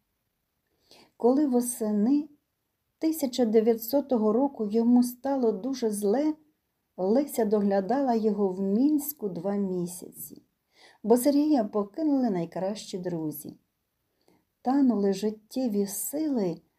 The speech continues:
дорогої людини. З кінця лютого тисяча дев'ятсот першого року вона бачила вже вмираючу людину. Відчуваючи недобре,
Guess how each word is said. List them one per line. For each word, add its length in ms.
дорогої 500
людини. 720
З 140
кінця 540
лютого 680
тисяча 480
дев'ятсот 760
першого 540
року 500
вона 380
бачила 840
вже 220
вмираючу 720
людину. 500
Відчуваючи 840
недобре, 640